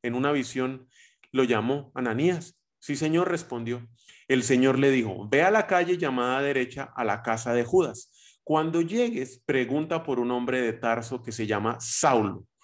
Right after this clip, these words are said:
En ese momento, él, en est-, en este momento él estará orando. Les he mostrado en visión a un hombre llamado Ananías.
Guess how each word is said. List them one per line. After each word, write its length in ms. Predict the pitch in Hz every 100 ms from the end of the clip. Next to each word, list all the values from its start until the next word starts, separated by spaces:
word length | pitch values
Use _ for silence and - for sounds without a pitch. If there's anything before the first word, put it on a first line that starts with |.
| - - -
En 160 | 127 151
ese 260 | 185 208
momento, 760 | 254 220 156 123 117 127 131 -
él, 340 | 139 127 131 _ _
en 160 | 131 147
est-, 320 | 165 - -
en 340 | 131 127 139 -
este 320 | 165 165 220
momento 420 | 208 165 156 160
él 80 | 156
estará 360 | 160 - 131 127
orando. 420 | 147 156 117 107 - - - -
Les 220 | 123 120
he 120 | 147 139
mostrado 840 | 147 147 156 143 143 143 - _ _ _ _ _ _
en 240 | 143 131 120
visión 520 | 117 113 117 139 147
a 100 | - 117
un 180 | 117
hombre 400 | 127 135 131 135
llamado 680 | 120 107 101 107 107 110 113
Ananías. 800 | 107 98 95 107 92 - - -